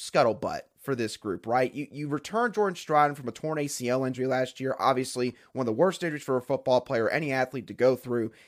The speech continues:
and he's been kind of making his way back as the season progresses,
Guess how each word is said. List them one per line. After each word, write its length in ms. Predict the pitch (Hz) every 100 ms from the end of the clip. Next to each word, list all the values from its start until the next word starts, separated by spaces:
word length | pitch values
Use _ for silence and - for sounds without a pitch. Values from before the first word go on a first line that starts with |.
| _ 107
and 80 |
he's 160 | 190 262
been 120 | 214
kind 300 | 143 165 170
of 60 | 165
making 240 | 165 160
his 80 | 143
way 160 | 151 147
back 280 | 143 139
as 140 | 139 135
the 100 | 117
season 320 | - 135 123
progresses, 720 | 117 107 110 139 - 156 139